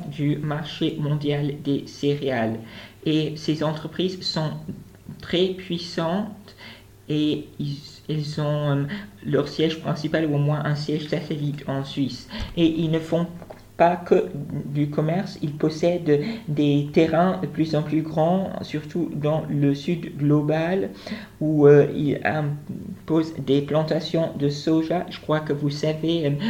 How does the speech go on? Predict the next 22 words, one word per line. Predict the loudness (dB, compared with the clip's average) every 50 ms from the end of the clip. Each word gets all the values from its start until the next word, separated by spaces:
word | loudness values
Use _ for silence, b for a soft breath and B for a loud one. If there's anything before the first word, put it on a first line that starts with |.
| -2 B -4
tous | -4 -4 -4 -4 -4 -6
et | -6 -4
tous, | -2 -2 -2 -2 -2 -2 0 0
euh, | 0 0 0 -2 -6 B B B B -14 -14 -14 -12 -16 -12 -8 -4
euh, | -2 -2 -2 -2 -4 -6 -10 -16 -20 -20 -20 -18 -14 -14 -14 -12 -8
quel | -4 -2 -2 0 2
impact | 2 2 2 2 2 0 0 0 -6 -6 0 0 0 2
catastrophique | 2 -2 -2 -2 -4 -6 -2 -2 -2 -2 -2 -4 -6 -6 -8 -12 -12 -10
ils, | -8 -8 -8 -10 -12 -14 -16 -16 -18 -18 -18 -18 -20 B B B B B B -18
ces | -10 -8 -8 -6
plantations | -2 0 0 0 0 -2 -2 0 -2 -2 -2 -2 -2
ont | -2 -2 -2
sur, | -2 -2 0 0 0 2 4
euh, | 4 4 4 2
l'environnement | 2 0 0 0 0 -2 0 0 0 2 2 2 0 0 0 -2 -4 -6 -6
et |
le | -6 -6
climat. | -6 -4 -2 0 2 2 2 2 0 -2 -6 -10 B B B B B B B 2
Il | 4
y | 6
a | 6 6
d'autres | 4 4 2 2 2 2 0 -2 -2 -2 0 2 2 0